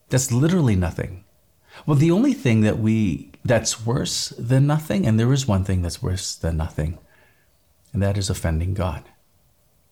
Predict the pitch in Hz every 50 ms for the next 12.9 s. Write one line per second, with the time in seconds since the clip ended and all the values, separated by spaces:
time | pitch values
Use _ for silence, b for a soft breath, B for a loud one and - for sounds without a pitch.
0 | _ _ B B B B 123 120 110 101 98 104 123 131 135 - 156 160 - -
1 | 127 101 - - 80 87 104 131 131 - - - _ _ _ _ _ b b b
2 | b b - 98 98 101 104 95 92 90 92 120 131 107 82 82 90 101 - -
3 | - 107 113 107 - 85 87 98 - - - 160 156 104 78 - - - - -
4 | _ _ _ _ _ _ _ _ _ _ _ _ _ _ _ - 104 98 95 92
5 | 92 90 87 87 92 110 127 - - - _ _ _ _ - - - - - 95
6 | 87 92 92 90 95 104 113 120 - - _ _ _ _ _ _ - - - -
7 | 80 76 76 - - _ _ _ _ _ _ _ _ _ _ _ _ _ _ b
8 | b b b b b b b b - - - 98 131 131 - - - - 123 123
9 | 131 110 87 87 92 98 - - - - 127 113 107 - - - 127 131 131 -
10 | - 95 82 80 82 90 - _ _ _ _ 110 110 107 107 101 98 98 117 131
11 | 131 131 104 104 95 101 90 90 98 95 92 - 101 95 92 90 - - 92 90
12 | 87 95 92 87 - 104 113 113 120 101 - - 104 104 - 101 92